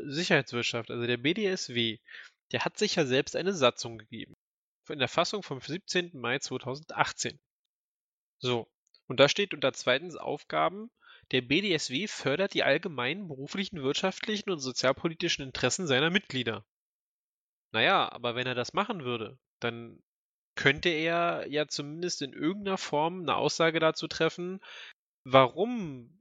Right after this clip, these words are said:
äh, wir Probleme zum Beispiel mit einer Ausbildung haben, mit Personal haben, mit,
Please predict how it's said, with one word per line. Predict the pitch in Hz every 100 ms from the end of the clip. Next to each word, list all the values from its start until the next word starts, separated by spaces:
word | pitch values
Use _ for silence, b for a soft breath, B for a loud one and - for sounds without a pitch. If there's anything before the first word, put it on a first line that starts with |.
| -
äh, | 175 135 131 123
wir | 131
Probleme | - 131 127 127 123
zum | - 123
Beispiel | 117 127
mit | 120
einer | 120 107
Ausbildung | 120 - 120 113
haben, | 113 110 117
mit | 123 - _
Personal | - 123 117 117 117 117
haben, | 117 113 117 120
mit, | 123